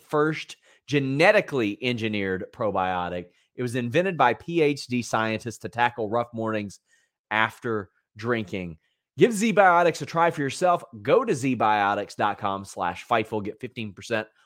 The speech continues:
off your first order when you use the code fightful at checkout. And like all of our other great sponsors, backed with a one hundred percent happiness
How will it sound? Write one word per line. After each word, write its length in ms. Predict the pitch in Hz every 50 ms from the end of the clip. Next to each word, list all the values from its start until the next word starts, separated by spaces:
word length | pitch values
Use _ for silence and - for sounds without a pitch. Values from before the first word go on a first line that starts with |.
| _ _
off 180 | - 135 131
your 100 | - 117
first 360 | - _ - 175 165 - - - -
order 200 | 147 147 147 151
when 160 | 131 120 117
you 120 | 117 110
use 280 | 104 98 117 156 175 151
the 80 | 131 120
code 360 | - - 131 127 127 127 - _ _ _ _ _ _ -
fightful 500 | 190 202 226 151 - - 151 143 - 127
at 160 | 143 143 -
checkout. 580 | - - 180 175 170 165 170 151 135 - - - _ _ _ _ _ _
And 260 | 160 160 160 156 143
like 380 | 139 135 143 151 165 185 175 180 -
all 200 | 160 160 165 156
of 80 | 147 135
our 100 | 143 143
other 160 | 143 135 139
great 320 | 120 110 135 135 135 127
sponsors, 640 | - - _ 135 127 127 127 120 - 139 131 117 - _ _ _ _ _ _ _
backed 280 | 135 139 139 139 -
with 100 | 123 110
a 60 | 110
one 160 | 107 95 104 101
hundred 240 | 113 120 117 110
percent 340 | 98 110 - - 117 113 -
happiness 600 | - - - 110 107 - 120 110 107 101 - -